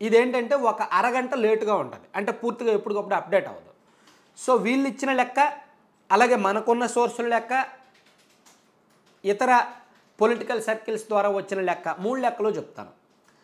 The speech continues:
So, ఈసీ అఫీషియల్ వెబ్‌సైట్ ప్రకారం as on now ఇప్పుడు నేను రిఫ్రెష్ చేశాను, కాంగ్రెస్ పార్టీ యాభై ఆరు స్థానాల లీడ్లో ఉంది,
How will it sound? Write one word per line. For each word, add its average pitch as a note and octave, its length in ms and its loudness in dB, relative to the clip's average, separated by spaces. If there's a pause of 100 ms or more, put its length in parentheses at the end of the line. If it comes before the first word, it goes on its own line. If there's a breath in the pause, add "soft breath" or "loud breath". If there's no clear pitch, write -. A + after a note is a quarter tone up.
(200 soft breath)
So, A#3 60 2
ఈసీ B3+ 400 0
అఫీషియల్ B3 500 -2
వెబ్‌సైట్ A3 460 -4
ప్రకారం G#3 320 -2
as F#3 240 0
on F3+ 240 -2
now G3+ 120 2
ఇప్పుడు F#3 500 0
నేను F#3 240 -6
రిఫ్రెష్ G3 460 -4
చేశాను, F#3+ 400 -8 (500 loud breath)
కాంగ్రెస్ A#3+ 400 2
పార్టీ A3+ 260 -2
యాభై G#3+ 520 2
ఆరు G#3+ 220 4
స్థానాల G3+ 420 2
లీడ్లో F#3 340 0
ఉంది, G3+ 380 -4